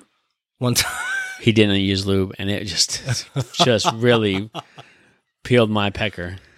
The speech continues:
Speaker 1: No, but in all honesty, like, I've never had a problem
Speaker 2: No!
Speaker 1: with, I, one, I don't even think about it. They're just people. To me, they're people. And this
Speaker 2: Unless
Speaker 1: is,
Speaker 2: they're black,
Speaker 1: this is
Speaker 2: then
Speaker 1: where I was gonna go.
Speaker 2: <laughs>
Speaker 1: One of the issues that they have is, one,
Speaker 2: Cut that.
Speaker 1: this, this, uh, this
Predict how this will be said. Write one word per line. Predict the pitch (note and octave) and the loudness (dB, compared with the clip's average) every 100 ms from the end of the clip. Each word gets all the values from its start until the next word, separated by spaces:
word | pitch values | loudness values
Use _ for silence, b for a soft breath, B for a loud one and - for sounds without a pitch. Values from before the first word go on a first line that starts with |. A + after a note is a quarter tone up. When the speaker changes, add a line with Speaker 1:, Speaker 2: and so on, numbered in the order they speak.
| b b b | b b b
Speaker 1:
No, | C#4+ C#4+ | 2 4
but | G#3 | 4
in | A#3 | 2
all | B3+ | 2
honesty, | C4+ C4+ - C#3+ | 2 0 -2 -4
like, | A#2 A2+ G2+ | -4 -6 -4
I've | D#3+ F#3 - _ - | -4 -4 -6 _ -14
never | F3+ G#3+ A#3+ A3 G#3 | -8 -2 -2 0 2
had | E3 | 2
a | D#3 | 0
problem | C#3 D3 | 0 4
Speaker 2:
No! | E4 G#4 G#4+ G#3+ | 6 8 8 6
Speaker 1:
with, | C#3 b b - | 2 b b -2
I, | G#3 C4+ - _ | -2 -2 -8 _
one, | D3 G3 A3 | 2 4 6
I | F3 | 4
don't | F#3 G#3+ | 0 0
even | G3+ | 0
think | D#3+ | -2
about | F#3 D#3 G2+ | -4 -4 -4
it. | |
They're | D#3 | -6
just | G3 G#3+ | -8 -8
people. | - A#3+ - F2+ _ _ | -8 -8 -8 -14 _ _
To | D3+ | -4
me, | G3 C4 | -2 -2
they're | A3+ | -4
people. | F3+ A3 G#3+ G2+ B B B | -6 -8 -10 -12 B B B
And | D3 F#3+ | 2 4
this | A3+ | 4
Speaker 2:
Unless | G#2+ | 2
Speaker 1:
is, | - | 0
Speaker 2:
they're | F#2+ | -6
black, | - - B2+ | -14 -12 -2
Speaker 1:
this | C#3+ G3 F#3 | 4 6 6
is | |
Speaker 2:
then | F3+ | 4
Speaker 1:
where | F#3 | 6
I | E3 | 6
was | D#3 | 4
gonna | D#3+ D3+ | 2 2
go. | C#3+ A#2+ G2+ _ | 2 2 -2 _
Speaker 2:
<laughs> | _ - | _ -2
Speaker 1:
One | E3 | 2
of | G#3 | 4
the | G#3 F#3 | 4 4
issues | F3+ E3 C3+ | 2 0 -2
that | B2+ | -4
they | G2+ | -4
have | F#2+ F#2+ | -4 -6
is, | G2 A2+ | -6 -2
one, | C3+ C3 G#2+ A2 _ | 0 0 0 -6 _
Speaker 2:
Cut | - - | -20 -20
that. | - - - | -20 -20 -20
Speaker 1:
this, | B2 D3+ C#3 - B3 | 0 2 2 0 -4
this, | D3+ D3+ - | 2 4 4
uh, | G#3 C#3 C3 A2+ G2 F2 _ _ _ _ _ _ - _ _ _ _ _ _ _ _ _ _ _ | -2 -2 0 -2 -6 -10 _ _ _ _ _ _ -14 _ _ _ _ _ _ _ _ _ _ _
this | D3+ C#3+ | 0 0